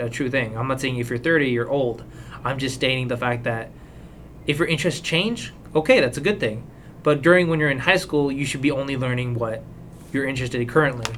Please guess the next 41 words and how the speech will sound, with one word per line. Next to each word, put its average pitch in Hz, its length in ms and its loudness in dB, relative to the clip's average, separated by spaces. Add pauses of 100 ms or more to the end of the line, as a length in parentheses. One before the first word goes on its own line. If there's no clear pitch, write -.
'cause 156 180 6
that's, 156 480 4 (120)
like, 151 180 6
'cause 151 160 6
your 151 100 -2
interest 160 480 4
is, 135 460 -2 (840)
you 135 100 -6
know, 110 340 -4
it's, 113 180 2
it's 120 140 -6
your 135 120 2
passion 147 400 6
as 110 120 -6
well. 131 320 0 (560)
Like, 139 300 2
when 143 180 0
I 143 60 6
say 139 220 4
I 131 180 4
wanna 131 280 0
do 120 180 0
technology, 120 720 0 (500)
I 147 160 4
don't 151 240 4
want 135 280 0
to 135 120 0
do, 123 520 2 (640)
um, 120 380 2
foods 147 540 4
because 139 420 -2
I 127 60 2
was 123 120 0
forced 151 360 6
to 135 120 0
because 127 300 -2
the 120 60 -6
class 120 280 0
was 117 100 -8
full, 101 220 -14 (800)
right? 123 320 0